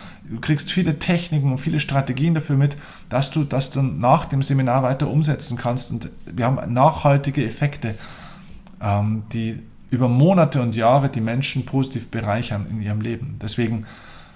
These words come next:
du findest unten in der Beschreibung des Videos, wenn du es bei YouTube hier siehst, ähm, oder natürlich in den Shownotes hier unten, findest du den Link zur Erfolgsoffensive. Wir haben jetzt,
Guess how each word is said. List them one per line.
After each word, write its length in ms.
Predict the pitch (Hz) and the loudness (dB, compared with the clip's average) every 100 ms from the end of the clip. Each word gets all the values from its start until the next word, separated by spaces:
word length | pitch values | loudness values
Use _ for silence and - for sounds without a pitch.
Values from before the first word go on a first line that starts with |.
| - - - | -20 -20 -12
du 100 | - | 2
findest 280 | 151 175 - | 6 6 6
unten 280 | 170 170 151 | 4 6 4
in 220 | 123 127 | 4 4
der 500 | 123 110 107 110 107 - - - - - - - - | 6 4 4 2 -2 -14 -18 -14 -16 -16 -20 -20 -6
Beschreibung 540 | 113 - 135 151 131 | -2 4 6 6 4
des 220 | 113 104 | 2 0
Videos, 360 | 135 156 127 117 | 0 2 2 0
wenn 100 | 120 | -4
du 40 | |
es 60 | 107 | -4
bei 100 | 113 | -4
YouTube 380 | 110 127 - 107 | -2 -4 -6 -8
hier 120 | 113 | -6
siehst, 460 | 107 113 107 - - | -4 -6 -6 -10 -8
ähm, 280 | 110 101 - | -6 -4 -6
oder 460 | - 117 117 104 101 - - - - - - - - | -4 0 0 0 -4 -12 -18 -18 -20 -20 -20 -18 -8
natürlich 360 | - 107 127 120 | -4 0 2 2
in 80 | 117 | 0
den 120 | 107 | 4
Shownotes 480 | 143 151 123 - - | 6 6 4 0 0
hier 140 | 110 | 0
unten, 340 | 117 113 110 107 - - - | 0 -2 -6 -6 -16 -20 -4
findest 340 | - 127 123 | 2 2 2
du 80 | 123 | 0
den 160 | 120 120 | 0 4
Link 340 | 170 170 - - | 4 4 -2 -6
zur 180 | - 120 | -2 0
Erfolgsoffensive. 960 | 110 143 147 131 123 117 113 110 110 107 - - - - | 0 0 2 0 -2 -2 -2 0 -2 -4 -14 -20 -18 -8
Wir 80 | 107 | -4
haben 120 | 110 | -2
jetzt, 360 | 104 - - | -2 -4 -6